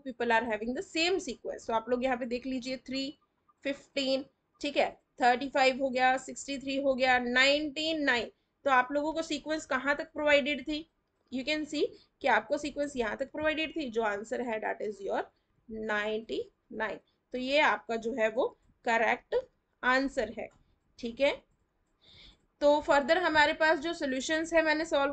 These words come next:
कर लिए हैं, बस मैं एक एक करके शॉर्ट वीडियोज़ जो है अपलोड करती रहूँगी आप लोगों के लिए। If you people are interested for the complete course of po-, paper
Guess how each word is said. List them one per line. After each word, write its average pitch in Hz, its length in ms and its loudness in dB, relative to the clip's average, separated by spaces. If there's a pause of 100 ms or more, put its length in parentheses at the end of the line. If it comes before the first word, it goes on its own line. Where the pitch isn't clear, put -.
कर 294 120 4
लिए 294 260 -2
हैं, 453 120 -2
बस 285 180 -2
मैं 269 120 0
एक 262 140 -6
एक 269 140 -6
करके 269 260 -2
शॉर्ट 247 340 0
वीडियोज़ 254 400 -4
जो 277 120 -2
है 269 140 0
अपलोड 247 340 0
करती 233 280 -2
रहूँगी 277 320 2
आप 269 200 2
लोगों 269 300 -2
के 285 140 -4
लिए। 294 240 -2 (520)
If 294 200 -6
you 330 140 0 (120)
people 311 380 0
are 311 140 2
interested 269 480 -4
for 277 160 4
the 285 180 -4
complete 262 460 -4
course 285 300 4
of 311 200 -10
po-, 240 160 2 (160)
paper 247 320 2